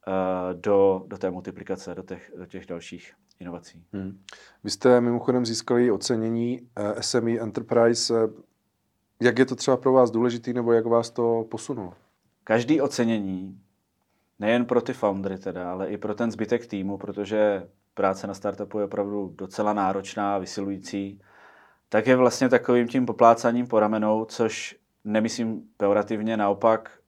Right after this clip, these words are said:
Speaker 1: člověk si za to je vlastně rád, protože vždycky se ukáže, že,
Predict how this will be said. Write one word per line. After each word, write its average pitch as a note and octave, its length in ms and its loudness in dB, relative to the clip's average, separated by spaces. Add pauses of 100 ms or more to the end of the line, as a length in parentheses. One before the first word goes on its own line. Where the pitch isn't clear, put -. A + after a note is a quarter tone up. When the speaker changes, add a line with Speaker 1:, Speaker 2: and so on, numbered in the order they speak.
Speaker 1:
člověk G#2+ 340 -4
si A2+ 160 -6 (240)
za G#2+ 160 -2
to B2 100 4
je A#2+ 100 10
vlastně A#2+ 320 4
rád, G#2+ 300 6
protože A2+ 580 0
vždycky A2 560 -4
se A#2 160 -2
ukáže, A2+ 540 2
že, A2 300 2